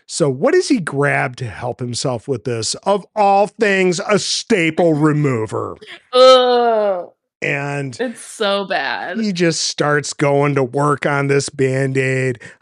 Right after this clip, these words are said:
Speaker 1: until midway through yanking it off, he realizes that he's dug in and he's yanking his own fingernail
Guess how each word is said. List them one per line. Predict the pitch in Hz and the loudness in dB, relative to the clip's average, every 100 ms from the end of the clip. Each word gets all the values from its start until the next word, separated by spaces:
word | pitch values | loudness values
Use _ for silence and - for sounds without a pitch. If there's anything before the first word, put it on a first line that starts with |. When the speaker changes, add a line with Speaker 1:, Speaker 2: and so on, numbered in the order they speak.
| - | -4
Speaker 1:
until | 147 135 - 175 160 151 135 - _ | -4 -4 -2 2 4 4 0 -6 _
midway | 120 143 175 208 226 220 240 233 | -6 -2 2 2 2 2 2 2
through | 233 - 190 190 190 | 0 0 2 2 2
yanking | 151 170 175 170 160 | -2 0 0 0 -2
it | 139 - | -4 -4
off, | 135 131 110 110 | -2 0 0 -6
he | - - 165 | -12 -6 -4
realizes | 147 147 180 180 165 160 147 139 127 | 0 2 4 4 2 0 -2 -4 -2
that | 139 131 | -2 -2
he's | 147 123 113 | -4 -6 -6
dug | 110 131 143 147 | -4 0 0 -2
in | - 139 135 135 131 | -4 -2 -2 -4 -6
and | 135 120 | -10 -8
he's | 127 120 101 | -6 -8 -8
yanking | 120 131 135 - 139 127 | -4 -4 -4 -2 -2 0
his | 131 117 | -2 -2
own | 127 123 120 117 | -6 -4 -4 -6
fingernail | - 120 110 110 104 92 | -6 -6 -6 -8 -8 -10